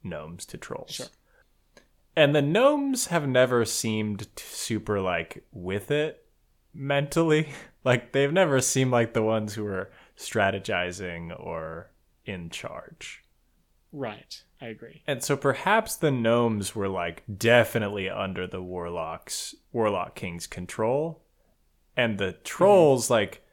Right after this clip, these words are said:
Speaker 1: sure, one troll could probably take out a hundred gnomes, but there's just gonna be a thousand more to, like, drown you.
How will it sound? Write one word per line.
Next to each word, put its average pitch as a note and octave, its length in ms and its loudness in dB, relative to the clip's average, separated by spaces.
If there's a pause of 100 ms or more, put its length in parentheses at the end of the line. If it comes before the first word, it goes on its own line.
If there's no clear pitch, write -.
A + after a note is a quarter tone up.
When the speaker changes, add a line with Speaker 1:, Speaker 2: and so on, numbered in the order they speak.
(1000)
Speaker 1:
sure, C#3 460 6
one C3 240 4
troll A#2+ 260 4
could - 180 -4
probably G#2 220 4
take A2 300 -2
out G2 120 2
a F#2 60 -2
hundred G2 340 -4
gnomes, F#2+ 440 -4
but G2 140 -8
there's G2 140 -4
just G2+ 160 -6
gonna A2 120 -2
be G2+ 80 0
a F2+ 80 -2
thousand G2 500 0
more F#2 380 -4
to, - 180 -12
like, F2+ 240 -6
drown F2+ 480 -6
you. - 320 -12